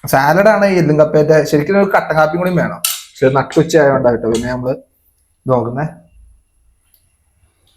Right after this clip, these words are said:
ഉം. സംഭവം നമുക്ക് ആ ഇറച്ചിയും കൂടി ഇട്ടായതുകൊണ്ട് നമ്മള് വെറും എല്ലല്ലോ, ഇറച്ചിയും കൂടി ഇട്ട-, ഇട്ടോണ്ട് ഉം.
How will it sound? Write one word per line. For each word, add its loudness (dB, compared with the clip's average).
ഉം. -4
സംഭവം 2
നമുക്ക് 2
ആ 2
ഇറച്ചിയും 2
കൂടി 4
ഇട്ടായതുകൊണ്ട് 0
നമ്മള് 2
വെറും 4
എല്ലല്ലോ, 0
ഇറച്ചിയും -4
കൂടി 2
ഇട്ട-, -2
ഇട്ടോണ്ട് -6
ഉം. -8